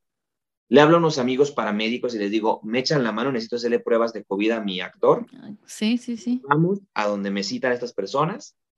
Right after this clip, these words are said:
Speaker 1: eh, y él me dice, "Es que mi mamá empezó con la sospecha y pues yo por convivir con ella, pues estoy sospechoso". Bueno,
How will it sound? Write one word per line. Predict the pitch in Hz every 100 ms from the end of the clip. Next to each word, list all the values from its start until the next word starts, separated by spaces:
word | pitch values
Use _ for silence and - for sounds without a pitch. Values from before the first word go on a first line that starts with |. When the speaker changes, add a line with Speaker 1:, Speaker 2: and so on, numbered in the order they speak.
| _ _ _ _ _ -
Speaker 1:
eh, | 117 113 -
y | 120
él | 127
me | 143
dice, | 147
"Es | 147
que | - 156
mi | 131
mamá | 113 117 135 160 - _ _ _ -
empezó | 113 101 127
con | 135
la | 123
sospecha | 113 104 151 147 165
y |
pues | 170 208
yo | 240
por | 123
convivir | - 104 104 110
con | 113
ella, | 120 139
pues | 117 95
estoy | 98
sospechoso". | 101 - - - - -
Bueno, | 170 302